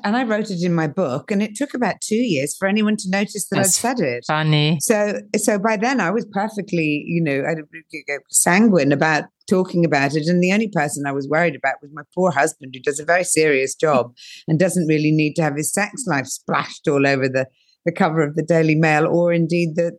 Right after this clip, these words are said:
Speaker 1: the, the Sunday Times. But, you know, I think that it's important to address the things that stalk us.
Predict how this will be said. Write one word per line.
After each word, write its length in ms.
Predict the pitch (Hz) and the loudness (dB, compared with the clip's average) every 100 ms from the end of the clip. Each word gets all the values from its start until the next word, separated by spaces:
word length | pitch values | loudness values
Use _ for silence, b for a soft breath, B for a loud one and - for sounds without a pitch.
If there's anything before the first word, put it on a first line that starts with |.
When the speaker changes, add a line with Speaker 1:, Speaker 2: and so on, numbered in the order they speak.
| _ | _
Speaker 1:
the, 220 | 170 160 - | -2 -2 -4
the 120 | 170 | -4
Sunday 380 | 185 170 170 165 | 0 0 0 0
Times. 480 | 214 220 208 175 B B B _ | 0 0 0 -2 B B B _
But, 180 | 262 254 - _ _ - | -4 -4 -10 _ _ 0
you 120 | 254 | 2
know, 260 | 202 208 208 | 4 2 0
I 60 | |
think 360 | 240 262 262 - | 0 2 0 0
that 120 | 220 | -2
it's 420 | 185 - 196 202 | -2 -2 -2 0
important 800 | 185 185 - 220 269 180 147 165 | -2 0 0 0 0 0 0 -4
to 160 | - 180 | -2 -2
address 460 | 180 190 208 208 - | 0 0 -2 -2 -6
the 60 | 185 | -10
things 800 | - 196 175 143 131 143 170 - B B | -2 2 2 2 -2 -6 -10 -12 B B
that 160 | 185 180 | -4 0
stalk 560 | - - 254 277 269 277 | 0 2 4 4 4 0
us. 480 | 120 110 - - | -4 -4 -4 -4